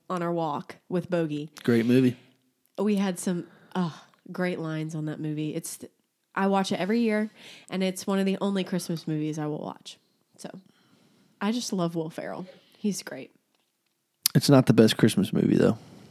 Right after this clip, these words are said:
Speaker 1: It, it definitely is, by far.
Speaker 2: <laughs>
Speaker 1: It's, it's arguably my favorite movie of all time.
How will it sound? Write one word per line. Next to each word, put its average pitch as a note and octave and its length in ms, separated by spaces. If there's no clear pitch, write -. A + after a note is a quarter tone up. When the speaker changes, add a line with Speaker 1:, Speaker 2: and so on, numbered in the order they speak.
Speaker 1:
It, F#3 380
it F3+ 120
definitely E3 380
is, - 180
by E3+ 160
far. - 400
Speaker 2:
<laughs> - 100
Speaker 1:
It's, F#3+ 320
it's - 400
arguably G4 640
my E4+ 120
favorite G#3 440
movie F#3+ 260
of F3 120
all E3 180
time. F#3 480